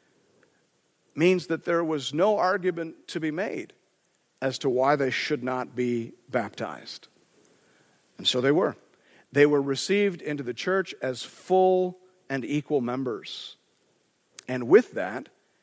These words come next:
the ancient barriers became irrelevant. Now, how do we know that? How do we know we're getting the right message out of the story? Well, look at the very end of the story. Luke closes the narrative by saying,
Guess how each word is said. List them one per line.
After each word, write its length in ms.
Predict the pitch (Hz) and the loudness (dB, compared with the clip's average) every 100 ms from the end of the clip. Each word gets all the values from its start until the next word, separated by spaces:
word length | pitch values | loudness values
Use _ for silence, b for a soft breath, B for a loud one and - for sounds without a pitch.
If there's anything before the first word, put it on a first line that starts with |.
| _ 113 | _ -4
the 160 | 127 | 0
ancient 460 | 143 156 160 143 113 | 0 0 -4 -6 -2
barriers 540 | 127 127 127 127 113 | 0 2 0 -2 -4
became 580 | - 110 123 117 117 120 - | -10 -8 -6 -4 -6 -8 -6
irrelevant. 680 | 117 113 113 104 95 - - _ _ _ _ - | -4 -2 -2 -6 -12 -20 -20 _ _ _ _ -14
Now, 100 | - | -4
how 120 | 139 | 0
do 60 | 147 | 2
we 100 | 160 | 2
know 140 | 160 | 4
that? 300 | 156 170 180 120 | 4 4 2 -2
How 80 | |
do 80 | 143 | -2
we 80 | 147 | 0
know 100 | 151 | 0
we're 220 | 156 127 - b b b - | 0 -2 -8 b b b 0
getting 220 | 147 143 | 2 2
the 80 | 135 | 2
right 200 | 139 139 | 2 0
message 380 | 139 143 156 139 | 0 -4 -4 -2
out 80 | 131 | -2
of 60 | |
the 80 | 131 | -4
story? 320 | - 135 131 | -4 -2 -2
Well, 180 | 123 117 | -2 -2
look 160 | 151 160 | -2 -2
at 80 | |
the 160 | 135 123 b b b b _ | -4 -4 b b b b _
very 320 | 110 151 147 135 | 2 4 6 4
end 340 | 160 156 101 - - | 4 2 -2 -10 -14
of 120 | 110 | -10
the 80 | 113 | -10
story. 280 | - 113 117 | -8 -6 -2
Luke 180 | 151 | -2
closes 420 | - 151 147 147 123 | 0 0 0 -2 -4
the 80 | |
narrative 360 | 127 127 131 120 | -4 -2 -2 -4
by 140 | 117 | -6
saying, 380 | 110 123 110 110 | -6 -8 -8 -12